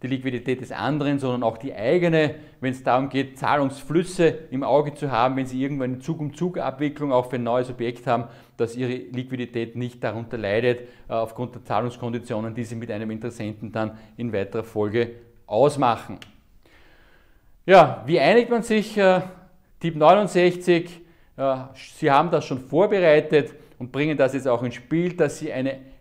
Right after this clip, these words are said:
geeignete eigene Auszugszeit kalkulieren. Unterschätzen Sie nicht, wie lange es mitunter dauern kann,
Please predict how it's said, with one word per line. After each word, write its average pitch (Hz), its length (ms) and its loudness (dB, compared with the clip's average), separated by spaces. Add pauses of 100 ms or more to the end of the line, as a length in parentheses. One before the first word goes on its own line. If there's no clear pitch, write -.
geeignete 156 720 0
eigene 165 500 0
Auszugszeit 135 1160 0 (600)
kalkulieren. 131 760 0
Unterschätzen 151 600 -4
Sie 165 160 -6
nicht, 180 280 -2
wie 165 60 -2
lange 156 320 2
es 165 140 2
mitunter 165 340 -4
dauern 151 400 2
kann, 151 300 -2